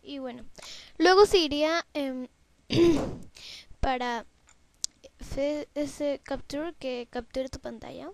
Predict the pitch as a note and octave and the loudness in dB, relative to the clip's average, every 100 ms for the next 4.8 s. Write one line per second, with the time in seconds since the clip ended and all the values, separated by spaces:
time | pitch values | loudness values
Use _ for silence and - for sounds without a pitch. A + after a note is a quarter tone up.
0 | - - - - - - - - - - | -16 -14 -12 -12 -14 -16 -20 -20 -20 -20
1 | - - - D4+ D#4+ D#4+ - _ _ D#4 | -20 -18 -8 -6 -4 -6 -8 _ _ -4
2 | D#4 D4+ - C#4+ C#4+ C#4+ C#4+ D4 C#4+ C4 | -2 -4 -6 -8 -6 -8 -6 -6 -4 -6
3 | B3+ - C#4+ D#4 _ _ C4 B3+ B3+ - | -8 -8 -12 -14 _ _ -10 -8 -10 -10
4 | C4+ C4+ C#4+ C#4+ - - B3+ A#3+ | -10 -8 -8 -10 -12 -12 -10 -10